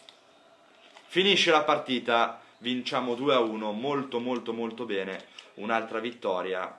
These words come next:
agganciamo il Liverpool al quinto posto, undici tiri a tre, insomma veramente complimenti. Liverpool ha perso anche col Burnley due a uno,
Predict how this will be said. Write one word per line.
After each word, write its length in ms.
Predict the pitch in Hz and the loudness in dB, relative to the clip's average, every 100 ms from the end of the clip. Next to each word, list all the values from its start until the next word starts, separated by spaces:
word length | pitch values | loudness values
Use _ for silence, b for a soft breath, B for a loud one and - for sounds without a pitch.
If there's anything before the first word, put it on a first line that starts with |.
| - | -14
agganciamo 560 | 98 104 104 110 107 | -10 -8 -8 -6 -8
il 60 | 101 | -8
Liverpool 440 | 107 101 - 101 | -6 -6 -6 -6
al 160 | 101 - | -6 -6
quinto 320 | 107 104 110 | -10 -8 -6
posto, 600 | 87 80 82 - 87 - B B - | -4 -4 -6 -6 -6 -6 B B -14
undici 420 | 104 107 104 - | -10 -8 -8 -10
tiri 240 | 107 104 | -8 -8
a 60 | 107 | -6
tre, 380 | 95 90 85 - _ _ | -6 -6 -8 -12 _ _
insomma 480 | - 92 92 90 | -14 -10 -10 -10
veramente 500 | 90 95 101 101 101 | -8 -8 -8 -10 -12
complimenti. 800 | - 117 110 104 98 98 104 98 B B | -12 -12 -10 -8 -8 -10 -8 -8 B B
Liverpool 440 | - 113 113 110 107 | -6 -2 -2 -2 -4
ha 60 | |
perso 380 | 104 117 113 - | 0 -2 0 -2
anche 180 | 104 104 | -4 -6
col 200 | 107 101 | -8 -6
Burnley 560 | 104 104 104 107 110 107 | -2 -2 -2 -4 -6 -4
due 160 | 107 | -2
a 60 | 104 | 0
uno, 520 | 104 104 110 113 B | 0 -2 -4 -4 B